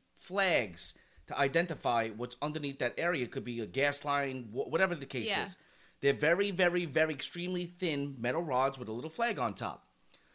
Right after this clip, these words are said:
Speaker 1: The guy showed me you buy two bundles of them, a certain specific size. You take all the flags off, you put them together,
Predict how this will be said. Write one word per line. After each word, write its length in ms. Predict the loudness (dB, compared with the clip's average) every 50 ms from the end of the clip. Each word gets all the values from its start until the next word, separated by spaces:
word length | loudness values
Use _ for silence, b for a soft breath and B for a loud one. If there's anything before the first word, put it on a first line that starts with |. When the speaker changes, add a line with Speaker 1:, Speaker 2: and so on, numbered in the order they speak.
| b b b b -6
Speaker 1:
The 80 | -2
guy 240 | 4 6 8 8 6
showed 300 | 4 2 2 2 2 0
me 80 | -2 -4
you 100 | -4 -2
buy 200 | 0 2 2 2
two 180 | 0 -4 -6 -4
bundles 400 | -2 -2 -2 0 -2 -2 -2 -2
of 100 | -2 -2
them, 160 | -2 -2 -2
a 40 | -4
certain 260 | -4 -6 -6 -6 -8
specific 420 | -8 -8 -8 -8 -8 -8 -8 -6
size. 480 | -2 0 0 0 0 -2 -6 -10 -12 -14 b b b b b b
You 100 | -10 -4
take 260 | 0 0 0 0 0
all 180 | 2 2 2 2
the 100 | 0 -2
flags 420 | -4 -2 0 0 0 0 -2 -2
off, 240 | -2 0 0 -2 -4
you 80 | -8 -14
put 200 | -8 -6 -4 -2
them 140 | -2 -2 -2
together, 440 | -2 -2 0 0 0 0 0 -4